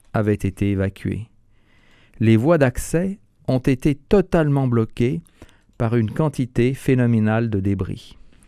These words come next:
Plus intéressant encore, la fema, qui est l'agence fédérale pour les urgences,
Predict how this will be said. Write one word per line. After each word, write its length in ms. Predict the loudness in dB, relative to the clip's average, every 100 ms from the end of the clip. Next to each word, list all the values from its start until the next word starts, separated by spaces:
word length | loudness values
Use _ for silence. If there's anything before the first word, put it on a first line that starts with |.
| -20 -20 _ _ _ _ _ -16
Plus 220 | -2 2 2
intéressant 680 | 2 2 2 0 -2 -2
encore, 440 | -4 -6 -8 -10 _ _ _ _ -20 -20 -6
la 120 | -2 0
fema, 540 | 2 2 2 0 -4 _ -20 _ _ _ -12
qui 100 | -2
est 40 | 2
l'agence 420 | 4 2 0 -2
fédérale 540 | 0 2 2 2 0
pour 160 | 0 -2
les 180 | -2 -2
urgences, 640 | -4 -2 -2 -2 -4 -10